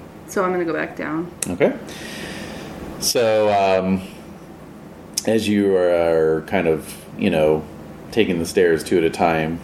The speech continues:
Speaker 2: back down through the audience, you
Speaker 1: Mm-hmm.
Speaker 2: see, um, see a couple things.
Speaker 1: Oh, shh.
Speaker 2: You see that Mariel has, uh, taken out a, a, uh, one of those wireless,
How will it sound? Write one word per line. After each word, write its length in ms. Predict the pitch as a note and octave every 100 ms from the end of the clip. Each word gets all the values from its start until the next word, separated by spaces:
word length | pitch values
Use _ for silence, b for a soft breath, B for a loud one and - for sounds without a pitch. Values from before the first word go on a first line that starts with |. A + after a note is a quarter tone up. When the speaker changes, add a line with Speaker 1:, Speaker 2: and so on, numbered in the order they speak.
| -
Speaker 2:
back 180 | F2 D#2+
down 200 | E2 D2+
through 120 | D#2
the 80 | D#2
audience, 400 | D#2+ D#2+ D#2 -
you 60 |
Speaker 1:
Mm-hmm. 80 | F#2+
Speaker 2:
see, 540 | F2+ E2 D#2 D#2 D#2 D2+ F2
um, 480 | D#2 C#2+ C#2 C#2+ - - - - - - - - - -
see 160 | -
a 40 | F2
couple 220 | G2 -
things. 640 | - D2 G#2 D3+ - - F#3+
Speaker 1:
Oh, 420 | F3 F3 E3 D#3
shh. 960 | D#3+ - - - - - - - - - - - B B B B B -
Speaker 2:
You 80 | G2
see 120 | A2
that 100 | F#2+
Mariel 520 | G2 G2 F#2+ F#2 G2+
has, 520 | G#2+ F#2 E2+ E2+ - -
uh, 200 | E2+ D#2+
taken 300 | A2+ G2 F2
out 140 | E2 D#2+
a, 500 | D#2 D#2+ E2 E2 D#2+
a, 80 | D#2 D#2 E2
uh, 40 | - - -
one 120 | F#2
of 80 | E2+
those 360 | E2+ E2 D#2 D#2+
wireless, 680 | D#2+ F2+ F2 E2+ E2+ -